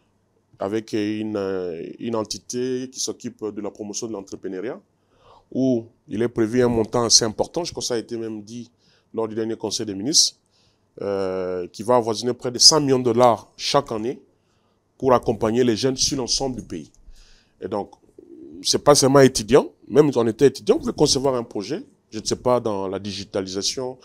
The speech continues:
dans, je sais pas, il y a plusieurs secteurs de la vie,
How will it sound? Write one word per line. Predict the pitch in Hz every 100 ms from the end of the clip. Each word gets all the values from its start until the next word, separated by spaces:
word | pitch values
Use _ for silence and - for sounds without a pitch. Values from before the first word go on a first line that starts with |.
| _ _ _ _
dans, | 90 101 98 95 92 90 87 87 85 82 82
je | 80
sais | -
pas, | 135
il | 87
y |
a |
plusieurs | 78 - 98 90 85 82
secteurs | 101 - 98
de | 90
la | 85
vie, | 117 254